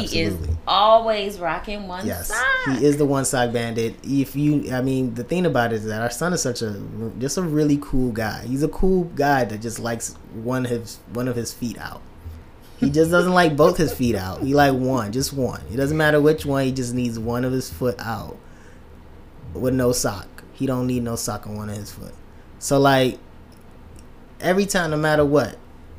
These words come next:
Speaker 1: he, he only got one sock on. We put two sock on. By the time we look up, he got one sock.
Speaker 2: <laughs>
Speaker 1: So, like, we just call him the One Sock Bandit
Speaker 2: With the
Speaker 1: because
Speaker 2: strongest kicks,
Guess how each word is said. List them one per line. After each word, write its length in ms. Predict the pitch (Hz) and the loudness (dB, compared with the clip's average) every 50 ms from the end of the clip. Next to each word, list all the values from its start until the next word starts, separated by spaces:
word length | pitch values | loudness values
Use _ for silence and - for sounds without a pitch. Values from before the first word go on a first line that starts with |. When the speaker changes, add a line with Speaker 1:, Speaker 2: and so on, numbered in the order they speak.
| - - - - - - - - | -20 -20 -20 -20 -20 -18 -10 -4
Speaker 1:
he, 280 | 110 143 151 147 143 147 | -2 0 2 4 6 6
he 160 | 139 151 156 | 6 6 4
only 220 | 156 151 151 151 143 | 4 4 4 4 4
got 200 | 143 131 127 123 | 4 4 4 2
one 160 | 131 131 127 | 2 0 0
sock 320 | - - 117 107 107 - - | 0 -2 -4 -4 -6 -10 -12
on. 100 | - - | -8 -4
We 120 | 113 143 | -2 0
put 240 | 147 147 165 143 - | 4 6 6 6 6
two 160 | - 165 160 | 4 -2 -4
sock 320 | 156 - 160 147 143 143 143 | -2 0 0 0 0 0 -2
on. 140 | 139 135 127 | -4 -4 -4
By 120 | 120 120 | -4 -6
the 60 | 120 | -6
time 180 | - 139 131 131 | -4 -4 -4 -2
we 60 | 131 131 | -2 -2
look 240 | 131 127 120 123 - | 0 -2 -2 -2 -2
up, 140 | 117 110 | -4 -4
he 80 | - 117 | -4 -4
got 200 | 107 113 104 104 | -6 -6 -6 -8
one 160 | 107 - 98 - | -10 -10 -8 -8
sock. 240 | - - - - - - - 185 151 - - - | -8 -8 -10 -14 -14 -10 -10 -10 -10 -8 -8 -6
Speaker 2:
<laughs> 220 | 196 185 151 - | -4 -4 -4 -6
Speaker 1:
So, 220 | 170 151 151 131 | -4 -2 2 2
like, 280 | 131 135 131 131 127 120 | 4 4 4 4 4 2
we 140 | 131 143 165 | 2 2 2
just 180 | 175 170 160 | 0 0 0
call 160 | - 175 147 156 | 2 2 2 2
him 140 | 151 139 | 2 0
the 60 | 131 127 | 0 -2
One 220 | 120 127 127 127 | -2 -2 -2 -2
Sock 300 | - - 131 117 117 113 | -2 -2 -2 -2 0 -2
Bandit 380 | 113 117 110 101 92 90 90 - | -2 -4 -4 -4 -6 -8 -10 -12
Speaker 2:
With 140 | - - - - | -14 -14 -10 -8
the 60 | 117 156 | -6 -2
Speaker 1:
because 300 | 143 131 120 120 113 - | 0 0 0 0 -2 -4
Speaker 2:
strongest 600 | - - 160 156 160 160 156 143 127 131 - - | -6 -6 -6 -4 -4 -4 -4 -4 -6 -8 -10 -10
kicks, 220 | - - 123 - | -8 -8 -8 -8